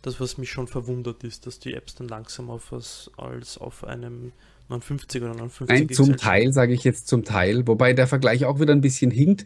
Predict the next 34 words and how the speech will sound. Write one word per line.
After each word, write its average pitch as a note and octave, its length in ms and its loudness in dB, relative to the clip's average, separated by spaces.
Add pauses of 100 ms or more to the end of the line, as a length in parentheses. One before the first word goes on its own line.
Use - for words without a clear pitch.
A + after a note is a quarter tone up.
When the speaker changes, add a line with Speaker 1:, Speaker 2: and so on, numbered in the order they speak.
Speaker 1:
Mhm. C3+ 260 -10
Speaker 2:
weil C3+ 180 6
auf B2+ 300 4
dem, B2 520 4
ähm, A2+ 600 2
auf A2+ 140 0
meinem A#2 200 8
neunundfünfziger C3 600 4
habe B2+ 160 6
ich A#2 60 4
auch A#2 120 -2
schon C3 140 2
die B2+ 100 4
Redstone A#2 400 0
zwei A#2 260 4
Preview B2 380 4
drauf. B2+ 420 4 (100)
Speaker 1:
Mhm. C#3+ 200 -8 (140)
Speaker 2:
Ähm, B2 360 6 (460)
könnte D3+ 320 4
natürlich C#3+ 380 2
sein, A#2+ 200 4
dass C3 140 0
da A2+ 140 0
auch C3+ 180 -2
Optimierungen A#2+ 800 2
schon A#2+ 240 0
wieder A#2 160 2
drin A2+ 240 2
stecken C#3 500 2 (180)
Speaker 1:
Okay. - 260 -16
Speaker 2:
für B2+ 160 2
den A#2+ 200 6
App-Start, - 600 0